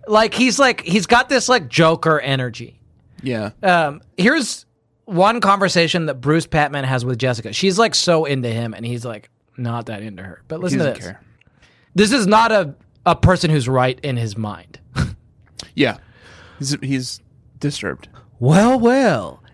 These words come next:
Speaker 1: if it isn't Little Bo Peep.
Speaker 2: Do it
Speaker 1: Drawled
Speaker 2: like Joker. Do it like, um, do it like Heath Ledger Joker.
Speaker 1: I don't really
Speaker 2: Uh,
Speaker 1: remember.
Speaker 2: well.
Speaker 1: Well?
Speaker 2: If it isn't.
Speaker 1: Well, wow. Oh, he kinda, like, swallows his words, right?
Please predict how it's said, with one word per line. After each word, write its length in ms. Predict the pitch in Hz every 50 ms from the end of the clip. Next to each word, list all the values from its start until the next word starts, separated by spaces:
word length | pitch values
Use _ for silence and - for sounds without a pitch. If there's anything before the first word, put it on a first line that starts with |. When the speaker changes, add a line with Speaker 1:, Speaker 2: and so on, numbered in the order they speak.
| _ -
Speaker 1:
if 220 | 156 156 123 135
it 80 | 151 151
isn't 360 | 180 202 202 254 254 240 165
Little 440 | 117 113 123 139 175 254 294 311 233
Bo 320 | 196 285 277 277 302 302
Peep. 480 | - - - 285 302 240 160 - - -
Speaker 2:
Do 60 | -
it 420 | - _ _ _ _ - 139 143
Speaker 1:
Drawled 180 | 156 151 - -
Speaker 2:
like 140 | 277 285 -
Joker. 340 | 240 220 214 - 175 123
Do 160 | 127 127 175 196
it 60 | 208
like, 200 | 214 208 190 202
um, 380 | 185 170 160 151 139 139 - - _ _ _ _ - 131
do 140 | 135 175 180
it 60 | 170
like 320 | 180 185 170 170 - - _ _ _ _ _ _ _ _ -
Heath 180 | 135 165 156
Ledger 260 | 151 139 131 151 131
Joker. 380 | 113 104 113 113 - - 90 - _ _ _ _ _ _ _ _ _ _ _ _ _ _ _ _ _ _ _ _ _ _ _ _ _ _ _ _
Speaker 1:
I 100 | - 143
don't 220 | 175 208 233 - 123
really 280 | 123 135 139 135 135
Speaker 2:
Uh, 100 | 135 123
Speaker 1:
remember. 260 | 117 113 113 113 151 151
Speaker 2:
well. 760 | 208 247 311 381 403 370 - 123 117 123 127 - - 147 - - - - - -
Speaker 1:
Well? 580 | 127 135 147 160 185 190 330 415 440 427 453 -
Speaker 2:
If 180 | 147 143 -
it 140 | 151 151 147
isn't. 480 | 170 190 269 190 123 135 143 - - -
Speaker 1:
Well, 800 | 131 156 160 160 170 180 392 415 403 320 226 185 175 160 139
wow. 680 | 127 143 170 202 208 269 262 175 127 110 92 - - - - - - - - _ _ -
Oh, 140 | 180 190 175
he 180 | 165 208 214
kinda, 220 | 170 202 233 247 254
like, 160 | 240 185 -
swallows 500 | - - 156 160 160 160 165 160 143 -
his 160 | 135 110 113
words, 460 | 113 120 127 123 107 80 - - -
right? 260 | 98 110 117 131 165